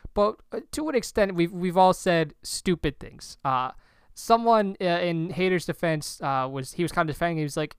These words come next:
"Oh, what, have you not, like, y-, have you never told, like, one racist joke to, like, when you're joking around with your friends? Have we all done that?" Uh, I,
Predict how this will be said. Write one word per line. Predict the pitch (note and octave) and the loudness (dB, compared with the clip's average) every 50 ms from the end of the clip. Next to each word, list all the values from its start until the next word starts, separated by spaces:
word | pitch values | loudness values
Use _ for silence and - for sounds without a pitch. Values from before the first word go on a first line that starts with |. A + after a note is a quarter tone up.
| _ - | _ 2
"Oh, | G3+ G3 F3 | 4 4 4
what, | E3 E3 D3+ C3+ | 6 4 2 2
have | C#3+ D3 D#3 | 0 -2 -4
you | F3+ F3+ | -6 -4
not, | F3 F3+ F3 E3+ - | -2 0 -2 -2 -2
like, | - F3 E3+ D#3+ - - _ _ _ _ - | -4 -4 -4 -4 -6 -12 _ _ _ _ -8
y-, | - E3+ A3 | -6 -4 -2
have | F#3+ D#3+ E3+ E3+ | -2 -2 -2 -2
you | G3 A3 | -2 -2
never | G#3+ G#3 G#3 G#3 F#3 G3 | 0 2 2 4 4 2
told, | F#3 - G3 F#3 F#3 F3+ | 0 2 0 0 0 0
like, | F3 D3 | -2 -2
one | D3 D3 E3+ F3 E3+ E3 D#3 | 0 0 0 0 0 0 -2
racist | D#3 F3 F3 - - E3 D3 - | 0 0 0 0 -2 -4 -4 -4
joke | - - E3+ E3 D#3+ - - - - - - | 0 2 2 2 2 0 -6 -20 -20 -20 -14
to, | - - D#3+ D#3 D3+ D#3 D#3 D#3 D#3+ | -6 -2 0 2 2 2 0 -2 -2
like, | D#3 D3 C#3+ - | -2 -4 -4 -4
when | - D#3+ D#3+ D#3+ | -4 -2 0 0
you're | D#3 | 0
joking | D3 C3+ E3+ E3+ E3 - E3 | 2 4 2 2 2 2 2
around | D#3+ E3 | 0 2
with | - D#3+ | 2 0
your | D3+ | -4
friends? | - - E3+ D#3+ D#3+ D#3+ D#3 - - - _ - | -2 0 0 2 2 0 -2 -6 -10 -18 _ 4
Have | - G3 F#3+ | 4 4 6
we | A#3+ B3+ | 6 6
all | C4 C4 A#3 | 6 6 6
done | B3 B3 A#3 | 4 2 2
that?" | A3 A3 G#3+ G#3+ G#3+ - G#3+ | 2 2 2 2 0 -2 -4
Uh, | F3+ F3 F3 - - | -4 -4 -4 -4 -6
I, | - F#3+ | -8 -8